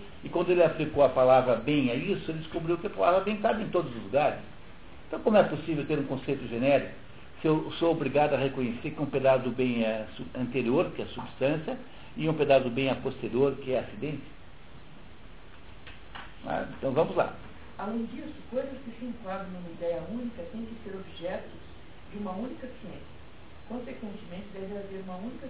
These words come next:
Speaker 2: ciência que se ocupe com todas as coisas boas. Mas o fato é que há muitas ciências mesmo para as coisas boas em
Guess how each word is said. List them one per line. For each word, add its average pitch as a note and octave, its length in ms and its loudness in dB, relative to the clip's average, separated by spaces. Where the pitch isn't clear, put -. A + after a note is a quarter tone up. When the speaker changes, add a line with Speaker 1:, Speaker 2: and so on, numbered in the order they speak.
Speaker 2:
ciência G#3+ 400 -10
que G#3+ 140 -12
se A3 100 -10
ocupe - 300 -12
com A#3 80 -10
todas A3 320 -8
as F#3 120 -12
coisas F#3+ 320 -12
boas. F3+ 320 -10
Mas F3+ 220 -6
o F3+ 100 -12
fato G#3 300 -4
é G3+ 80 -8
que F#3+ 80 -12
há E3+ 140 -4
muitas A3+ 320 -8
ciências D#3 340 -10
mesmo F#3+ 180 -10
para E3 180 -10
as D#3+ 100 -16
coisas D#3+ 220 -12
boas F#3 240 -10
em F#3 100 -10